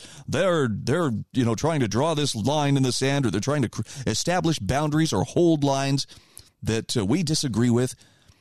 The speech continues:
And so they wanna have more L G B T Q plus, you know, characters in Disney movies. But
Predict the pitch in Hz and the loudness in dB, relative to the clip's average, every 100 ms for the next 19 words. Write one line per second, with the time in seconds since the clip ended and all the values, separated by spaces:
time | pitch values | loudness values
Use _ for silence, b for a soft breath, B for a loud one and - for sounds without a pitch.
0 | b b - 104 98 - 101 95 113 113 | b b -4 -2 0 0 0 2 2 2
1 | 107 107 101 98 110 113 110 90 104 113 | 0 0 0 0 2 2 0 0 0 0
2 | 110 101 117 104 - 110 113 101 110 104 | -2 0 -2 -2 0 2 2 0 -2 -2
3 | - - - - - - 62 80 64 - | -2 -4 -6 -8 -14 -16 -8 -8 -8 -12
4 | - 156 151 - 147 139 123 127 123 120 | -2 0 0 0 0 2 0 0 0 2
5 | 113 110 120 - 98 | 2 2 0 0 -6